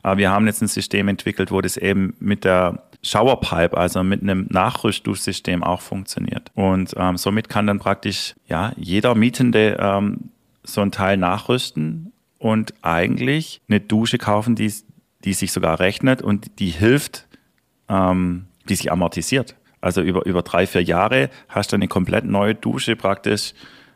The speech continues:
äh, zu Selbstkosten gekriegt. Und jedes Jahr, dass du weiter duschst, reduzierst du deine, kommt immer auf deine Heizung drauf an, aber deine,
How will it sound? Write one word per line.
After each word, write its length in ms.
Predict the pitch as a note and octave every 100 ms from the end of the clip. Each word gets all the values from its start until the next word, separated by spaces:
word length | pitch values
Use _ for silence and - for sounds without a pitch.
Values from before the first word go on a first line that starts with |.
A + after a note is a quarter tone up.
| _
äh, 200 | - F#2
zu 120 | -
Selbstkosten 680 | G2+ F2+ F#2+ - F2+ E2+ -
gekriegt. 300 | F#2+ - F2+
Und 100 | F2
jedes 260 | F2+ G#2+ -
Jahr, 200 | G2 G#2+
dass 280 | - - -
du 120 | F#2+
weiter 240 | F2+ G#2+
duschst, 320 | A2 A2 - - - -
reduzierst 520 | G2 - - G#2+ -
du 100 | G2+
deine, 540 | F2+ F2+ F#2 F2 - - _ _ -
kommt 200 | A#2 A2+
immer 140 | G2
auf 100 | E2+
deine 220 | F2 E2+
Heizung 260 | F#2 G2+ G#2
drauf 240 | F#2 F2
an, 160 | D2+ F2+
aber 180 | F2 E2+
deine, 220 | E2+